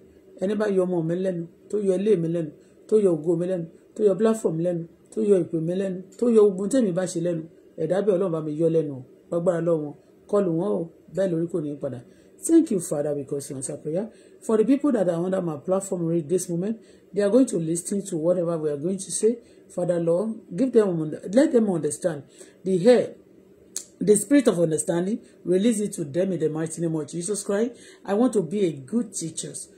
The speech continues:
Father, Lord, use my mouth, use me mightily. Bless me as well in Jesus' name. I will not be trash after today. I will not be trash in Jesus' name. I shall be rewarded. My children, my people shall be rewarded in Jesus' name. People shall understand in Jesus' name. It shall not be meaningless,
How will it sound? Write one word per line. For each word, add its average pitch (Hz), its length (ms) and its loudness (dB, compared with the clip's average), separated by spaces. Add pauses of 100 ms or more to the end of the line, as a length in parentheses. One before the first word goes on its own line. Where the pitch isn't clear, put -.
(160)
Father, 220 320 4
Lord, 214 360 0 (100)
use 190 480 -2
my 160 140 -4
mouth, 139 300 -8
use 214 380 -4
me 190 80 -2
mightily. 160 500 -6 (300)
Bless 247 340 4
me 202 120 -4
as 160 200 -6
well 165 180 0
in 147 120 -6
Jesus' 160 320 -6
name. 160 80 -6
I - 40 -2
will 165 60 -2
not 208 160 0
be 156 120 -2
trash 170 500 -6
after 214 340 -6
today. 185 420 -4 (360)
I - 80 -8
will 170 60 -2
not 208 160 -2
be 175 80 -2
trash 180 540 -6
in 156 200 -6
Jesus' 175 380 -6
name. 180 100 -2
I 165 40 0
shall 165 180 -4
be 160 100 -2
rewarded. 196 560 0 (320)
My 160 180 -4
children, 247 440 2
my 175 140 -4
people 226 360 -8
shall 151 180 0
be 143 100 -6
rewarded 143 480 -4 (300)
in 160 140 -10
Jesus' 165 340 -4
name. 185 100 -6
People 262 280 2
shall 180 200 2
understand 143 680 -6
in 151 160 -8
Jesus' 143 380 -6
name. 147 180 -6
It 196 140 -4
shall 175 180 2
not 214 140 0
be 180 80 0
meaningless, 156 500 -4